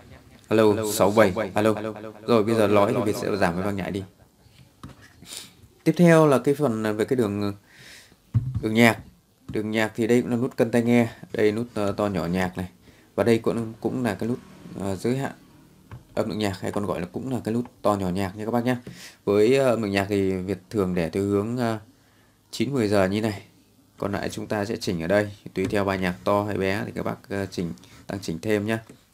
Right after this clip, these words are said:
Có thể tăng chỉnh ở đây và cũng có thể kích lên đây. Ờ, để làm sao mà tiếng nhạc chúng ta nghe to rõ ràng. Và đừng có ham cho to quá, nó sẽ bị vỡ tiếng nhạc. Còn cái check trung bass thì tùy theo các bác nghe, thích nghe nhiều bass, nhiều check, các bác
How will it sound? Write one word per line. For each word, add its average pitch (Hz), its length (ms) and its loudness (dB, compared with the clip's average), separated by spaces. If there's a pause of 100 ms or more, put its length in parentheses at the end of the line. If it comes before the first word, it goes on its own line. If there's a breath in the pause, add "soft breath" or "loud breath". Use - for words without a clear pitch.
Có 107 120 -4
thể 98 100 -2
tăng 98 140 -4
chỉnh 95 160 -8
ở 90 60 -4
đây 104 140 2
và 98 100 -6
cũng 101 140 -8
có 101 120 -8
thể 92 80 -6
kích 120 220 -8
lên 95 180 -6
đây. 104 140 2 (600 loud breath)
Ờ, 95 380 -2
để 95 100 -4
làm 87 120 -4
sao 113 240 2
mà 87 180 0
tiếng 107 260 -6
nhạc 107 220 0
chúng 107 140 -10
ta 107 160 -2
nghe 107 220 -2
to 110 380 2
rõ 104 180 -2
ràng. 113 220 2 (1000 loud breath)
Và 92 580 -4 (480 loud breath)
đừng 101 140 -6
có 117 60 -2
ham 117 160 0
cho 110 120 2
to 104 240 2
quá, 104 280 0
nó 120 100 -2
sẽ 120 140 -6
bị - 140 -6
vỡ 92 260 0
tiếng 117 140 -2
nhạc. 107 200 -2 (340)
Còn 104 140 -6
cái 107 140 -4
check 156 280 0
trung 110 220 -2
bass 127 200 4
thì 98 160 -2 (340)
tùy 107 160 0
theo 107 80 -2
các 113 100 -4
bác 127 220 -4
nghe, 113 180 -6
thích 123 180 -8
nghe 110 200 -2
nhiều 104 300 0
bass, 123 200 0
nhiều 98 80 -4
check, - 280 -2
các 113 60 -4
bác 123 80 -4